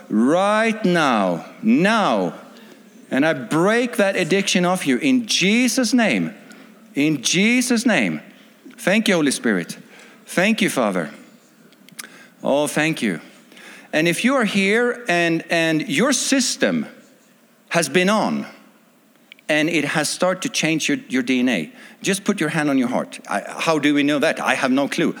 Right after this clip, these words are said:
But you feel like, "It's probably me." Just put your hand on your heart. And I will speak to your D N A, okay? So, Father, to each and every one that has the hand on their heart, I just speak to the D N A now.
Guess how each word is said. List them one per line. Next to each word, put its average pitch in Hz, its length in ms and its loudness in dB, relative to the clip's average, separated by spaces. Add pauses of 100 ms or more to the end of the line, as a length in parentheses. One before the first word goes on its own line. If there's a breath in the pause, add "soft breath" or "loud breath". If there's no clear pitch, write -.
But 147 120 -2
you 165 120 0
feel 180 180 0
like, 104 160 -2
"It's 120 160 -2
probably 139 320 0
me." 107 240 0 (160 loud breath)
Just 208 220 0
put - 180 0
your 208 120 2
hand 202 200 0
on 185 80 2
your 165 120 2
heart. 120 260 -2 (880 loud breath)
And 185 240 2
I 165 100 0
will 208 160 2
speak - 600 -2
to 143 100 0
your 135 40 0
D 127 140 2
N 120 60 2
A, 82 160 0
okay? 214 440 -2 (880 loud breath)
So, - 160 0
Father, 151 440 0 (380 loud breath)
to 165 100 0
each 214 220 2
and 208 80 2
every 190 160 0
one 190 200 2
that 160 120 0
has 165 280 -2
the 131 120 -2
hand 165 280 0
on 160 80 0
their 127 100 0
heart, 156 360 -2 (280 loud breath)
I 117 60 0
just 165 360 -2
speak 175 420 -2
to 156 100 -4
the 147 80 0
D 139 180 0
N 131 100 2
A 123 120 0
now. 87 220 -2